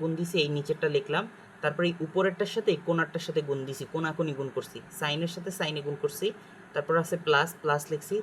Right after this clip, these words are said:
তারপর এই নিচে চলে গেছি, নিচেরটার সাথে আবার কোণাকুনি গুণ করছি, এইটাকে লিখছি এই, আবার এই উপরেরটাকে এই লিখছি। বোঝা গেছে? এখন খেয়াল করো,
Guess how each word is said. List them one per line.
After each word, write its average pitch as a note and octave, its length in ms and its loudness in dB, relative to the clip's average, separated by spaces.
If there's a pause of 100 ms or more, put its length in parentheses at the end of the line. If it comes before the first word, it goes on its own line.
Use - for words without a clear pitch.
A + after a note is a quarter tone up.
তারপর D3+ 240 0 (180)
এই E3 140 4
নিচে E3+ 260 2
চলে F3 180 6
গেছি, F3 140 -4 (120)
নিচেরটার F3+ 380 -2
সাথে A3 220 4
আবার E3 160 4
কোণাকুনি D3 380 0
গুণ C3+ 160 0
করছি, - 220 -8 (480)
এইটাকে E3+ 340 2
লিখছি E3+ 220 0 (100)
এই, G3+ 60 4 (420)
আবার C#3+ 160 8 (120)
এই D#3 60 -2 (120)
উপরেরটাকে E3 440 4 (140)
এই A#2+ 140 0
লিখছি। - 200 -8 (160)
বোঝা C#3+ 220 0
গেছে? E3+ 160 -4 (840)
এখন G3 240 -2
খেয়াল D3+ 220 0
করো, C3 160 6